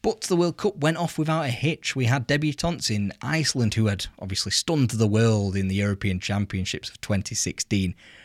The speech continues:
but didn't do well enough in a tough group, which also contained Argentina, Croatia, and Nigeria. We also had Panama as debutants, and they got slapped quite comfortably in a group <laughs> containing Tunisia, England, and Belgium.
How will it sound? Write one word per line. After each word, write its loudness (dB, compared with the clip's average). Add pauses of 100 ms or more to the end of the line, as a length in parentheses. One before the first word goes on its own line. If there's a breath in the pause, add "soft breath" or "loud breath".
(140 loud breath)
but -8
didn't 0
do 6
well 4
enough 0
in -2
a -2
tough -4
group, 0
which -6
also -4
contained -4 (300)
Argentina, 0
Croatia, -2 (380 loud breath)
and -2
Nigeria. 0 (320 loud breath)
We 2
also 2
had -4
Panama 2
as 4
debutants, 0
and 0
they 2 (380 loud breath)
got -2
slapped -2
quite -2
comfortably -2
in -2
a -4
group -2
<laughs> -
containing -2
Tunisia, 0
England, -2
and -2
Belgium. 2